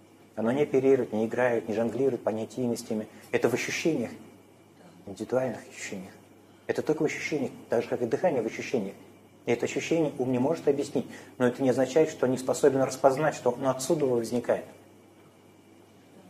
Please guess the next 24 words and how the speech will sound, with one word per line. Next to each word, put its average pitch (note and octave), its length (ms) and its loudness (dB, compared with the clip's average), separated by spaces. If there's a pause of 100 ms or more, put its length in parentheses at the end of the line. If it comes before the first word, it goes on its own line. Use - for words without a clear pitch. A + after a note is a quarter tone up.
(540)
Он B2 100 0
отсюда D#3 300 2
возникает. C3+ 360 -2
Сперва C#3+ 320 4
это F#3+ 200 0
должно A#2+ 320 0
быть. G#2+ 180 0 (560)
И - 60 -12
только C3+ 160 4
потом E3 360 2 (340)
ум C3 280 4
со - 140 -4
своими B2 360 2
опытами. A2 440 0 (800)
И - 20 -2
всё, G3+ 140 4
что F#3+ 140 2
сейчас F3 180 0
происходит, F3 540 2
это C#3+ 100 -4
как D3 140 0
раз F3+ 180 -2
его D#3 140 6
обнаружение, D#3+ 680 4